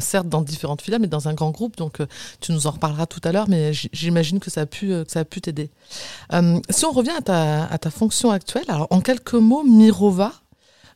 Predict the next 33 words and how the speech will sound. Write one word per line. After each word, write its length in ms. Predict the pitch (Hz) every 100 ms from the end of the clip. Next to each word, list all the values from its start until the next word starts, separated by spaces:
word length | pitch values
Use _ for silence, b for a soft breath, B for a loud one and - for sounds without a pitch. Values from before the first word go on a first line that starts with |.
| -
euh, 240 | 170 165
c'est 140 | 160 196
une 60 |
entreprise 400 | 196 - 190 214
à 60 | 190
mission 360 | 196 190 - 208
labellisée 420 | 175 170 156 165
B 480 | - - 147 135 160
Corp, 380 | - 233 - - -
société 440 | - 190 196 202
de 40 | 165
gestion 320 | 190 - 202
d'actifs, 560 | 190 - - 311 - - -
acteur 420 | 196 - 214 -
engagé 540 | 208 226 220 202 214
de 100 | 196
référence 460 | 170 202 - 202 269
sur 100 | 170
la 80 | 147
finance 460 | - 247 226 214
durable 460 | 180 185 196 262 262 B B B _ -
et, 280 | 220 254 - 175
euh, 220 | 170 165
à 120 | 180 190
impact. 520 | 151 - - - - B B B B B B
Alors 120 | - 165
j'aimerais, 480 | 196 214 214 277 262
Aude, 260 | 262 208
si 240 | - 180 165
tu 160 | -
veux 220 | 196 180
bien, 440 | 160 165 190 240 285
euh, 400 | 175 165 160 156